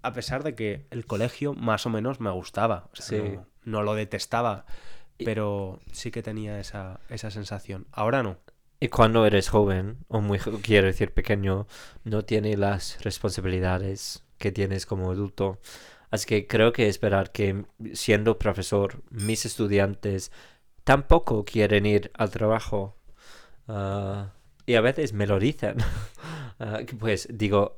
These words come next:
Speaker 2: trabajo, quiero decir la escuela para
Speaker 1: Ujú.
Speaker 2: ellos.
Speaker 1: Su trabajo.
Speaker 2: Su trabajo.
Speaker 1: Ujú.
Speaker 2: Y
Speaker 1: <laughs> Y
Speaker 2: sí.
Speaker 1: tú, tú, tú les respondes,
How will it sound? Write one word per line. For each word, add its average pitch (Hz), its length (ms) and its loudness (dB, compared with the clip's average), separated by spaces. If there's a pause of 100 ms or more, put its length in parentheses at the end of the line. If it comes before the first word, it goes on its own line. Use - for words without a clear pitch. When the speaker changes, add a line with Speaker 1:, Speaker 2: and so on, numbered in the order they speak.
Speaker 2:
trabajo, 101 540 6
quiero 101 260 4
decir 98 320 0 (140)
la 110 160 -4
escuela 98 560 0
para 98 160 0
Speaker 1:
Ujú. 98 100 0
Speaker 2:
ellos. 110 380 -4
Speaker 1:
Su 120 220 -6
trabajo. 95 480 -6
Speaker 2:
Su 117 220 -2
trabajo. 101 600 -2 (100)
Speaker 1:
Ujú. 104 320 -12 (380)
Speaker 2:
Y 107 720 -4 (140)
Speaker 1:
<laughs> - 200 -8
Y 127 120 -2
Speaker 2:
sí. 101 180 4
Speaker 1:
tú, - 100 -6
tú, - 220 2 (100)
tú 120 160 4
les 117 160 8
respondes, 101 640 0